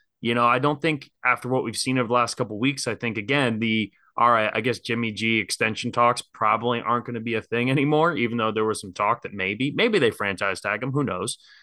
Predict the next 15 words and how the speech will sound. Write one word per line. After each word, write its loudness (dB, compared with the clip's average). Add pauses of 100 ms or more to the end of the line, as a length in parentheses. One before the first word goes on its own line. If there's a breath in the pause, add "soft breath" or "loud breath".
(300 soft breath)
Um, 0 (840)
but 4
I 6
think 0
this 0
is -4
more 4
or 6
less 2
gonna -2
be 0
kind 2
of -2
what 2
this -6